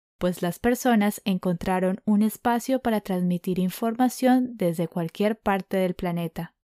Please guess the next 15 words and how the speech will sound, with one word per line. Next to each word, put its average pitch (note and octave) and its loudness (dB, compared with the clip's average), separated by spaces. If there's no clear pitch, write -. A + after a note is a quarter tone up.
En F#3+ 2
la F3+ 2
actualidad, B3 2
los F#3 2
nómadas G3+ 4
digitales A3+ 2
no F3+ 2
son G3 2
únicamente A3 4
los A3 2
blogueros A#3 2
o G3+ 2
escritores, E3+ -2
sino F#3 0
también G#3 2